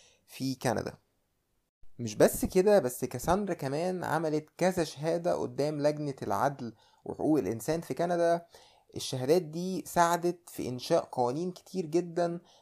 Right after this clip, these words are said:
ضد السكس ترافيكينج أو السكس أبيوز عمومًا. كاساندرا هي واحدة من الستات اللي بتليد موفمنت كبيرة جدًا في كندا ضد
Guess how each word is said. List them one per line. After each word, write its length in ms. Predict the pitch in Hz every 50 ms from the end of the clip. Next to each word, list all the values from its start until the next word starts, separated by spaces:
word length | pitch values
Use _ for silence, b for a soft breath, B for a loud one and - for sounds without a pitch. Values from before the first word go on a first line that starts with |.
| b - 123
ضد 280 | 139 151 143 139 131
السكس 500 | 135 123 120 - - 156 156 156 - -
ترافيكينج 640 | - - 143 151 160 156 - - 143 139 139 - - -
أو 140 | 107 120 123
السكس 440 | 123 117 - - 139 - - - -
أبيوز 440 | - 117 120 117 131 147 147 127 117
عمومًا. 380 | 113 127 127 120 113 101 101 110 - b b b b b b b b b b -
كاساندرا 460 | - 113 - 143 160 185 175 185 165
هي 240 | 131 123 120 123 120
واحدة 520 | 123 143 170 175 170 180 175 175 165 - -
من 180 | - 117 117
الستات 960 | 120 113 113 110 107 104 - - - - 101 - - 143 156 170 165 - -
اللي 220 | - 117 113 117 113
بتليد 640 | 113 120 120 - - 127 139 156 175 175 151 143 131 _ _ _ _ _ _
موفمنت 500 | - 123 139 151 160 151 156 151 143 -
كبيرة 360 | - - 120 120 147 175 180
جدًا 320 | 165 147 160 156 147 160 147
في 120 | - -
كندا 560 | - - 147 151 156 151 151 143 147 151 151 b b b b b b b b _ -
ضد 280 | 131 147 143 139 131